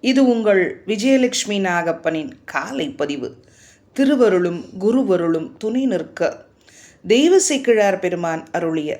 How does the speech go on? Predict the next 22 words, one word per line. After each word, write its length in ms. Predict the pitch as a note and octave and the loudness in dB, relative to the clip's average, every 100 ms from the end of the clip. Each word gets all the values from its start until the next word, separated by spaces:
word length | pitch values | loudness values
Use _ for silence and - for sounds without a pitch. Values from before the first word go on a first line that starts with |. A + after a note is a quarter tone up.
| - | -10
பெரிய 300 | F3 D#3+ F3+ | -4 0 0
புராணம் 640 | F3+ F#3 F#3 G3+ A#3 C4+ | 2 4 4 2 -2 -4
என்னும் 320 | - A3+ G#3+ G3 | -4 -6 -4 -6
சிறப்பினை 800 | - F#3 A#3+ B3 C4 A#3+ G3+ F#3+ | -6 -4 -4 -4 -4 -2 -4 -6
உடைய 460 | F3+ F3 E3+ - - - - _ _ D4 | -4 -2 -2 -6 -12 -20 -20 _ _ -2
திருத்தொண்டர் 560 | D#4+ E4 C4 A3 G3 | -2 0 -2 0 -2
புராணத்தினை 760 | F#3 F3+ E3+ E3 D#3+ E3 D3+ - - | 2 2 2 0 -4 -6 -6 -10 -6
நாம் 240 | F#3 D#3+ | -4 -2
சிந்தித்துக் 480 | E3 E3 E3 D#3 D#3+ | -2 -4 -6 -8 -8
கொண்டிருக்கிறோம். 640 | D3 C#3 C3 D#3 F3 G#3 _ _ _ _ - - _ - | -8 -8 -6 -2 -2 -4 _ _ _ _ -20 -20 _ -4
அந்த 420 | F#3+ A3 C4+ D4 | 0 2 2 2
வகையிலே 680 | A3+ F3 F3 D#3+ D#3+ D#3+ - | 2 0 -2 0 2 0 -2
நின்று 420 | F#3 G#3+ C4 D4+ | -4 2 2 2
சீர் 380 | C#4 - A3+ G3 | -2 0 -2 -2
நெடுமாறன் 680 | E3+ E3+ A3+ A#3+ C4 C#4 C4 | -6 -2 0 2 2 2 0
நாயனார் 540 | G#3+ F#3+ F#3 F3 E3+ | 0 -2 -2 -2 -4
புராணத்தை 720 | - D#3+ D#3 D#3+ E3 D#3+ - - - - _ _ | -2 0 0 -2 -8 -10 -10 -16 -20 -20 _ _
திருஞான 640 | - C4 D#4 D#4+ E4 D#4+ | 0 2 4 4 4 4
சம்பந்தர் 680 | D#4 C4 A#3+ A#3 A3 G#3 F#3+ | 2 0 0 -2 0 0 2
நாயனார் 600 | G3 F#3+ F#3+ F#3 F3+ F3 | 2 0 0 0 -2 -2
புராணம் 520 | - G3+ A3+ A3+ F#3+ | 0 2 4 2 -2
வாயிலாக 880 | E3+ E3 D#3+ D3+ D3 E3+ G#3+ E3 | 0 0 0 0 0 0 -4 -4